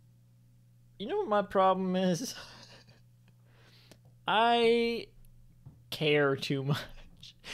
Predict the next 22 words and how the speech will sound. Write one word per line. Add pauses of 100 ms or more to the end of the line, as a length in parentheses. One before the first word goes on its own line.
(140)
You, (160)
maybe
I
care
too
much. (260)
You
ever
think
about
that? (1300)
No,
f-,
s-, (120)
s-, (100)
honestly
though, (160)
I
was
thinking
about
this.